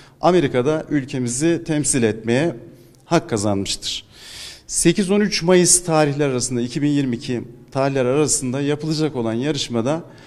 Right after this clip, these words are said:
e, öğrencimiz Ali ve, e, danışman öğretmenimiz Ferhat Çekim ülkemizi Amerika'da, e, temsil edecek ve bu gururu bizlere yaşatacaklar.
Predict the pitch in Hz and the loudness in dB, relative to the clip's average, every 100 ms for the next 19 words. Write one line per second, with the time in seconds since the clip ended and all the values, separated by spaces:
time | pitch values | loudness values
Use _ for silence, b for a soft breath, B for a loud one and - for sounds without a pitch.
0 | B B - 120 123 151 170 151 135 123 | B B -4 -2 0 2 2 2 0 -2
1 | 113 107 139 139 131 131 131 - 110 113 | -2 -2 -2 0 0 0 0 -2 -4 -2
2 | 110 107 - - - _ _ 110 113 - | -2 -4 -8 -20 -20 _ _ -2 -2 0
3 | 165 156 120 104 107 98 92 - - - | 0 2 2 0 -2 -6 -4 -4 -4 -6
4 | - 143 135 117 - 151 151 - B B | -4 0 0 0 -4 -4 -4 -8 B B
5 | B B - 185 151 139 120 110 139 151 | B B -6 -4 0 0 2 2 0 0
6 | 160 170 143 127 117 156 160 - - b | 2 4 4 2 2 0 -2 -12 -20 b
7 | b b b 120 120 113 - 127 127 190 | b b b -4 -2 -2 2 2 2 2
8 | 165 151 165 165 - 147 170 151 190 135 | 2 2 -2 -2 -8 -2 0 2 2 2
9 | 117 123 180 180 - - 135 156 135 139 | 2 4 2 0 -6 -10 -2 0 2 2
10 | 160 147 147 131 123 117 113 151 156 | 2 2 0 -2 -2 -2 -2 -4 -4